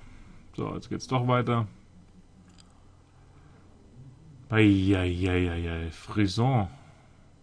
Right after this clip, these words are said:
Frison? Das klingt französisch, zumindest spreche ich so aus, dabei ist es ein Italiener. Gut, aber hier sind wir dann auch wieder, alle Attribute waren, oh Gott, sechshundert, glaub ich.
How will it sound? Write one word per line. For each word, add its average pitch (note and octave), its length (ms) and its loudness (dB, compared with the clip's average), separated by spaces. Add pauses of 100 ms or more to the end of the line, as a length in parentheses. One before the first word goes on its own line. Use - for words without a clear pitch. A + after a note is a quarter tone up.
(680)
Frison? G#2+ 560 -4 (220)
Das - 80 -20
klingt G#2+ 220 -4
französisch, E3 760 2
zumindest G#2 380 -2
spreche G#2+ 280 0
ich G2 60 -2
so G#2+ 120 0
aus, C#3+ 340 0
dabei G#2 260 0
ist G2+ 100 0
es G2 120 -8
ein G2+ 80 -2
Italiener. G#2+ 540 -2 (1120)
Gut, C3 180 8
aber B2 180 4
hier B2 200 8
sind A#2+ 100 4
wir A#2+ 100 6
dann A2+ 140 4
auch A2+ 280 0
wieder, A#2 340 4
alle A#2 160 4
Attribute A#2+ 600 2
waren, A2+ 680 4
oh G#2+ 240 -2
Gott, G2 380 -4
sechshundert, C3 640 -2
glaub C3+ 340 0
ich. - 320 -4